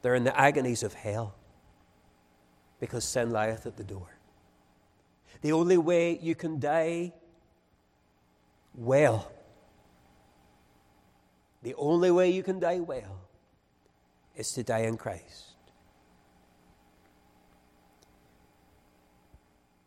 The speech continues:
God warned this man. He made it so clear.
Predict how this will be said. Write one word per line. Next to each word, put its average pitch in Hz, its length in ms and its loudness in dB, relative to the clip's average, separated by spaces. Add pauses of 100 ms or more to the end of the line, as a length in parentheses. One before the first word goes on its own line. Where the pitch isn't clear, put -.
(260)
God 147 560 6 (1400)
warned 135 440 0
this 139 200 -4
man. 104 320 -6 (1900)
He 160 160 2
made 165 220 6
it 170 140 0
so 185 240 4
clear. 156 480 -2